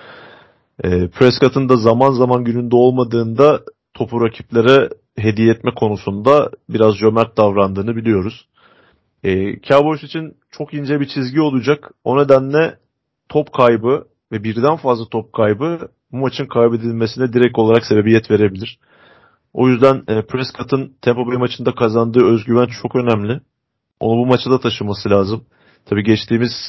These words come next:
e, sezon Wildcard'da yine Dak Prescott hatası diyebileceğimiz bir oyun sonucu, e, forty niners'a elenmişlerdi. Bunun da rövanşını almak isteyecektir. Prescott'ın olabildiğince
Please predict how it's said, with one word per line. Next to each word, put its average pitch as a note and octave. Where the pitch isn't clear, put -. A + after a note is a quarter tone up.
e, G#2
sezon A2
Wildcard'da A2
yine G#2
Dak G#2
Prescott A2+
hatası G2+
diyebileceğimiz G2
bir G#2+
oyun G#2
sonucu, G2+
e, G2
forty F#2+
niners'a G2
elenmişlerdi. G2
Bunun A#2
da C#3+
rövanşını A2
almak G2+
isteyecektir. G2
Prescott'ın C3
olabildiğince B2